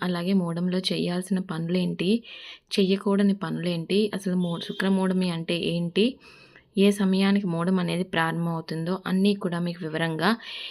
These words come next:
ఈ వీడియోలను అయితే తెలియజేస్తానండి. And నాదొక చిన్న రిక్వెస్ట్ అండి, వీడియో నచ్చినట్టయితే ఒక్క లైక్ ఇచ్చి మీ సపోర్ట్ని తెలపండి. Thank you అండి. ముందుగా మనకి తెలుగు సాంప్రదాయం ప-,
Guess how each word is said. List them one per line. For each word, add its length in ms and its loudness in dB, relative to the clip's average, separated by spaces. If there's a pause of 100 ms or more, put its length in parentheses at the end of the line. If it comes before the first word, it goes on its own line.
(200)
ఈ 100 8
వీడియోలను 520 2
అయితే 200 -2
తెలియజేస్తానండి. 1040 0 (640)
And 240 2
నాదొక 380 -2 (120)
చిన్న 160 6
రిక్వెస్ట్ 440 -4
అండి, 160 0
వీడియో 300 -2
నచ్చినట్టయితే 640 -2
ఒక్క 280 -6
లైక్ 300 0
ఇచ్చి 340 -2
మీ 100 2
సపోర్ట్ని 480 -4
తెలపండి. 540 -2 (640)
Thank 200 -2
you 140 4
అండి. 340 2 (600)
ముందుగా 380 0
మనకి 440 2 (1040)
తెలుగు 240 4
సాంప్రదాయం 680 -2
ప-, 160 -10